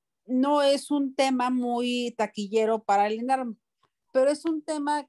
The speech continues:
que conviene que dominen porque es muy taquillero, eh, porque es la base de todas las enfermedades, eh, crónicas como di-,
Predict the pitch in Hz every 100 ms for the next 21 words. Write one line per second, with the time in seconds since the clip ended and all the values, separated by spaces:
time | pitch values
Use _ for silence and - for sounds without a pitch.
0 | _ 262 233 226 214 208 208 214 - 240
1 | 262 285 302 233 233 254 269 - - 220
2 | 247 233 240 262 269 262 262 226 240 240
3 | 240 - _ _ _ - 196 202 233 240
4 | 233 233 233 247 220 202 - 247 240 240
5 | 233 226 202 190 180 - - - _ _
6 | _ _ _ _ _ - 220 220 220 220
7 | 240 240 240 233 226 - 202 - 175 156
8 | 196 196 196 233 240 233 233 214 220 -
9 | - - - - 220 208 202 165